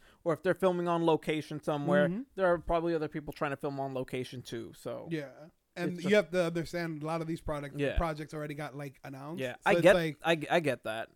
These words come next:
Speaker 1: I
Speaker 2: it,
Speaker 1: get
Speaker 2: it,
Speaker 1: that.
Speaker 2: they, they have to hit that deadline.
Speaker 1: 'Cause they're not the only, you know,
Speaker 2: Mm-hmm.
Speaker 1: yeah, you got all these, you got D C doing their thing, you got Marvel doing their thing, but they're not the only movies coming out. There are other things that are in
Speaker 2: Marvel's
Speaker 1: production.
Speaker 2: in a weird place, though.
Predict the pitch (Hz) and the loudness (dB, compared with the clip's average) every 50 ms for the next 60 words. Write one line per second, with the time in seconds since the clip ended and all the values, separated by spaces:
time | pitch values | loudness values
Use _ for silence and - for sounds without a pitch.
0 | _ _ _ - - 156 196 190 156 165 165 107 - 143 156 156 151 160 180 190 | _ _ _ -6 2 4 4 4 4 0 -4 -6 -6 -8 -8 -6 -2 2 2 2
1 | 170 170 165 156 - 160 147 151 156 143 - 147 139 135 139 143 143 151 175 139 | 2 0 -2 -4 -4 -6 -4 -4 -4 -6 -6 -10 -10 -8 -8 -4 0 0 0 4
2 | 151 180 202 202 196 185 - 175 160 156 165 170 170 143 123 127 123 - - 139 | 4 4 4 4 2 2 4 4 4 4 4 2 0 -2 -4 -8 -18 -16 -6 -4
3 | 143 147 135 - 123 127 - - 151 156 143 131 131 131 147 143 151 151 151 143 | -2 -2 0 -2 -2 -4 -2 0 0 0 0 0 0 0 2 2 4 4 2 2
4 | 151 151 143 143 139 - 135 127 131 139 135 - _ - 127 123 131 127 127 - | 0 -2 -2 -4 -6 -8 -6 -4 -2 -2 -4 -4 _ -16 -12 -10 -8 -8 -8 -6
5 | - 175 180 170 151 175 175 170 165 165 165 156 - 160 160 143 147 127 131 143 | -4 -4 -4 0 0 0 0 0 -2 -2 -4 -2 -4 -6 -4 -4 -4 -4 -2 -2
6 | 151 156 151 151 139 151 156 151 151 147 - 170 165 - _ _ _ _ _ _ | -2 -2 -2 -4 -4 -4 -4 -4 -2 -2 -2 -4 -4 -8 _ _ _ _ _ _
7 | _ _ _ _ 135 123 147 - - 160 165 165 170 170 165 175 165 165 160 160 | _ _ _ _ -10 -8 -4 0 0 0 2 0 -2 -2 -2 -2 -2 -2 -2 -2
8 | 156 156 160 147 143 143 131 - - 143 131 131 127 123 123 120 110 - - 71 | -2 -2 -2 -2 -2 -4 -4 -4 -6 -6 -6 -6 -8 -10 -10 -10 -12 -14 -16 -6
9 | 127 131 131 135 135 143 143 147 139 131 - 147 139 135 135 123 131 135 123 123 | 0 2 2 4 4 4 2 2 2 0 0 -2 -2 -4 -6 -6 -6 -6 -6 -6
10 | 123 120 113 - - _ _ _ 151 - _ - - - 175 175 185 208 262 285 | -8 -10 -12 -14 -20 _ _ _ -20 -20 _ -16 -8 -4 2 6 8 8 8 8
11 | 285 240 175 165 - - 185 185 165 143 147 170 175 170 151 - - 160 156 147 | 6 4 2 0 -2 -2 0 0 0 2 4 4 4 4 2 -2 -4 -4 -4 -6
12 | 139 131 - - 113 120 131 - | -8 -10 -14 -16 -16 -16 -16 -16